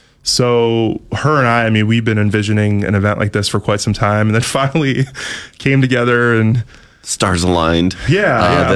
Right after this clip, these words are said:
Speaker 1: absolutely.
Speaker 2: cool.
Speaker 1: And then another one of my clients, um, Complimentary Colors, they're gonna be performing there too.
Speaker 2: Right
Speaker 1: Camille
Speaker 2: on.
Speaker 1: and Ashley, the folk pop duo.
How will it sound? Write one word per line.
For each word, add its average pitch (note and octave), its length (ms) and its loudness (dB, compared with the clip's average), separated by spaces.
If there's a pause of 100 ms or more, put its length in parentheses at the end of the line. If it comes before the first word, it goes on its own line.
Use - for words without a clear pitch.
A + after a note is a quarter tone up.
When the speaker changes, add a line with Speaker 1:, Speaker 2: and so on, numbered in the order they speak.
(120)
Speaker 1:
absolutely. C#3 280 2
Speaker 2:
cool. - 80 2
Speaker 1:
And C3+ 140 2
then C#3 100 2
another C#3 240 0
one D#3 80 0
of C#3+ 80 0
my A#2 80 0
clients, A2 560 -2
um, G#2 500 0
Complimentary A2 540 0
Colors, G#2+ 680 -2
they're A2 120 0
gonna G#2+ 140 2
be G#2 320 0 (240)
performing G#2 440 0
there G2+ 140 2
too. G#2+ 500 0 (160)
Speaker 2:
Right G#2+ 180 2
Speaker 1:
Camille A2+ 300 2
Speaker 2:
on. A2 100 0
Speaker 1:
and G#2 80 -4
Ashley, G#2+ 460 0
the G#2 480 -2 (280)
folk A#2 460 -4
pop A2+ 340 -2
duo. A2+ 480 2